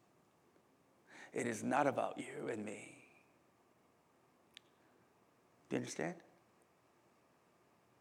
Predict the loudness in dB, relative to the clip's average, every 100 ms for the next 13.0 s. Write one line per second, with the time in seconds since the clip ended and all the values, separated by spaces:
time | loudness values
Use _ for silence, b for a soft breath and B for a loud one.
0 | -20 -20 -20 -20 -20 -20 -20 -20 -20 -20
1 | -20 -20 -8 0 2 8 8 8 12 12
2 | 12 12 2 10 12 12 8 6 4 4
3 | 6 6 8 6 4 2 0 0 -6 -6
4 | -8 -8 -10 -14 -20 -20 -20 -20 -20 -20
5 | -20 b b b 0 8 10 12 12 12
6 | 10 8 0 4 6 6 4 -2 -10 -12
7 | -16 -20 -20 -20 -20 -20 -20 b b b
8 | b b -20 -20 -20 -20 0 12 12 12
9 | 12 12 12 12 12 12 12 12 12 12
10 | 12 12 12 12 12 10 10 10 6 4
11 | 4 4 8 10 10 8 10 12 12 12
12 | 12 12 12 12 12 4 -2 -6 -8